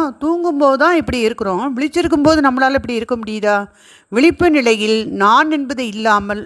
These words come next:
இருக்க முடிகிறதா? மனம் முதலியவை ஒளிந்து நிற்க முடிகிறதா? விழித்து கொண்டிருக்கும் போதும் இந்நிலை வருமானால் அதுதான் உண்மையான தூக்கம், அதுதான் தூங்காத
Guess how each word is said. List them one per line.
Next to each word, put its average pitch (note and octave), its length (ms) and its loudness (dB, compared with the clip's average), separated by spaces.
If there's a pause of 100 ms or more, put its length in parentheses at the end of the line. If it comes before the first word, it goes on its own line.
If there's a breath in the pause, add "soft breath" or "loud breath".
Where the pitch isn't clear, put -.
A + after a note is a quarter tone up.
(120)
இருக்க A3 300 -2
முடிகிறதா? F#3 580 -2 (640 soft breath)
மனம் D#4 280 2
முதலியவை B3+ 580 -2
ஒளிந்து B3 460 -2
நிற்க G#3+ 300 -2
முடிகிறதா? F3+ 720 0 (100)
விழித்து C4+ 340 -6
கொண்டிருக்கும் C4 580 -4
போதும் A#3+ 320 0
இந்நிலை G3+ 520 -4
வருமானால் F#3 760 -2 (380 loud breath)
அதுதான் G3+ 600 2
உண்மையான G3 640 -4
தூக்கம், F3 640 -2
அதுதான் F#3 580 0
தூங்காத G3+ 560 0